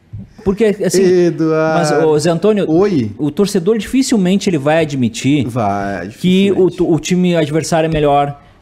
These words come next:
Speaker 1: que o Inter fez alguma coisa boa,
Speaker 2: É.
Speaker 1: entendeu?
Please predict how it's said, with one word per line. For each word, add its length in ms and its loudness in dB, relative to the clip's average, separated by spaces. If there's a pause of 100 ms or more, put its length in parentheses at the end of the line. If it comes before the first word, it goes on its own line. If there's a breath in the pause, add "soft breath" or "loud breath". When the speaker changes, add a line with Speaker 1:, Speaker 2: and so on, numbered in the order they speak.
Speaker 1:
que 100 -4
o 100 4
Inter 200 0
fez 240 0
alguma 220 0
coisa 260 0
boa, 520 2
Speaker 2:
É. 160 -2
Speaker 1:
entendeu? 360 0